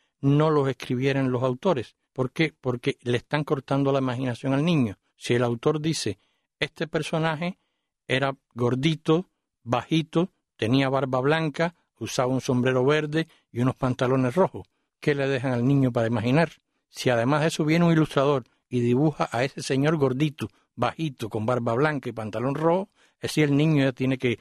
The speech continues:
jubilarse, ya no tiene nada que hacer en la vida. Pero si combinamos y no le damos detalles, le damos la posibilidad al niño que él pueda recrear lo que hacemos nosotros con su vocabulario, con su imaginación,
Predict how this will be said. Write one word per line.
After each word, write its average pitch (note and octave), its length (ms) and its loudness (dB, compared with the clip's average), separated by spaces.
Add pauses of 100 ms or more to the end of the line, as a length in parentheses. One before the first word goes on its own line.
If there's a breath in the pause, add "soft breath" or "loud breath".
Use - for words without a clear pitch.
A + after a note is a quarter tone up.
(140 soft breath)
jubilarse, B2 680 -2 (180)
ya B2 120 0
no B2+ 80 4
tiene B2+ 200 2
nada B2+ 220 2
que A#2+ 60 -2
hacer A#2+ 180 0
en B2 80 2
la A2+ 100 0
vida. C3+ 240 -2 (320 soft breath)
Pero C3 200 2
si C3+ 140 -4
combinamos C#3 760 0
y C3+ 80 0
no D3 160 2
le E3 100 2
damos D#3 360 0
detalles, B2 760 -4 (180)
le A#2 140 0
damos C#3+ 260 2
la D3 100 0
posibilidad C3+ 420 -2
al C#3+ 100 2
niño C#3+ 280 2
que C3+ 80 -2
él C3 80 -2
pueda C#3+ 340 2 (180 soft breath)
recrear C3+ 800 0 (300)
lo C3 140 -2
que - 120 -2
hacemos C#3+ 360 0
nosotros D3+ 480 0 (280)
con A#2+ 200 0
su F3 320 0 (300)
vocabulario, B2+ 800 0
con A#2 160 -4
su - 160 -8
imaginación, C3 800 -4